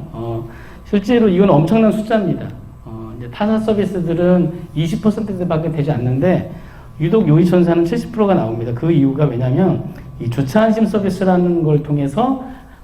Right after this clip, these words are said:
어, 안심번호로 입주민 전체 차량 등록을 해주고 하는 서비스를 하기 때문인 겁니다. 네, 좀 이따 설명드리겠지만, 그래서 이렇게 설치율이, 어, 설치율이 높-, 어, 높기 때문에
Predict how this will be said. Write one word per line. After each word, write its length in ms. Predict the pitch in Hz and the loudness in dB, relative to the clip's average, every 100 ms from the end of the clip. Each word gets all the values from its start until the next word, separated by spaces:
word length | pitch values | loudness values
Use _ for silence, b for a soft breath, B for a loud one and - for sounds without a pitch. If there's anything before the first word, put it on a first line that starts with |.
| - | -16
어, 180 | 120 117 | -10 -8
안심번호로 1080 | 113 151 190 240 226 214 214 208 208 208 214 | -2 0 2 2 2 2 2 0 0 -2 -4
입주민 380 | 151 - 196 190 | -6 -6 -4 -2
전체 400 | 175 139 147 160 | 0 -2 0 -2
차량 320 | 160 226 240 | 0 -2 -2
등록을 340 | 214 190 180 160 | 0 0 2 2
해주고 340 | 185 165 175 | 2 -2 -2
하는 200 | 170 190 | 0 0
서비스를 520 | 175 233 240 240 208 185 | 0 0 -2 -2 0 0
하기 180 | 208 | 0
때문인 360 | 208 214 196 135 | 0 -2 0 -2
겁니다. 320 | 117 92 - - - | -4 -8 -12 -14 -16
네, 100 | 98 - | -16 -14
좀 160 | - 170 | -6 -2
이따 100 | 175 | 0
설명드리겠지만, 1040 | 160 185 175 143 147 135 139 127 190 240 B B B | 2 4 4 4 2 0 -2 0 -2 -2 B B B
그래서 220 | 156 165 | 0 2
이렇게 240 | 165 - | 0 -2
설치율이, 580 | - 262 - 247 185 - B B B - | 0 0 0 0 0 -4 B B B -10
어, 160 | 127 120 | -4 0
설치율이 460 | 214 208 226 226 | 0 0 2 2
높-, 300 | 139 135 - | 2 -2 -6
어, 220 | 117 117 117 | -8 -4 0
높기 300 | 156 208 196 | 0 0 0
때문에 640 | 180 156 139 165 233 | 2 4 2 2 0